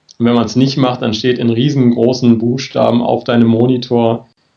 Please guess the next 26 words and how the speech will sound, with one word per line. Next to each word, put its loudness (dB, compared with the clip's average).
äh, 0
„Nur 2
fünfzig -2
Prozent -4
Synchronisation 0
geschafft“ -4
und -6
so -2
ein -4
dickes -4
Fail -2
da 0
drauf -4
und -6
das -10
ärgert -4
mich -8
einfach -14
total. -8
Also -8
ich -6
habe 0
jetzt -4
für 0
mich 2
entschieden, 0